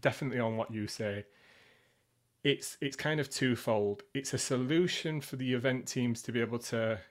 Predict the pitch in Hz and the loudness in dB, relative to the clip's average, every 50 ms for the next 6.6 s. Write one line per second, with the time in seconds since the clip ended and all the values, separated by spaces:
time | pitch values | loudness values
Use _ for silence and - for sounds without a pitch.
0 | _ _ 131 131 123 123 120 120 135 143 151 156 151 139 - 131 131 123 127 123 | _ _ 0 2 4 4 6 6 6 6 6 4 0 -2 -2 -4 -2 0 0 0
1 | 120 117 113 104 - - - _ _ _ _ _ _ _ _ _ - _ _ _ | 0 0 -2 -4 -8 -16 -20 _ _ _ _ _ _ _ _ _ -20 _ _ _
2 | - 139 - - 135 - - - 131 117 - - - - 117 117 117 - - 117 | 0 0 2 2 0 0 0 -2 -2 -2 -2 -2 -2 0 0 0 -2 -2 -2 -2
3 | 113 110 113 110 - - 107 101 - 104 - - - 107 95 98 101 - - _ | 0 0 0 -2 -2 -6 -6 -6 -6 -8 -10 -8 -8 -6 -6 -6 -8 -12 -16 _
4 | _ _ _ - 113 - - 113 104 101 95 - _ _ - 120 104 101 101 107 | _ _ _ -8 -8 -4 -2 -2 -2 -2 -4 -8 _ _ -4 -4 -2 -2 -6 -8
5 | - _ _ - 127 135 135 - 143 131 131 127 123 120 127 117 110 104 - - | -10 _ _ 0 0 0 2 0 0 2 2 2 2 2 0 -2 -2 -2 -2 -4
6 | 107 101 - - - - 104 98 98 - - | -6 -6 -6 -8 -8 -6 -6 -6 -6 -10 -16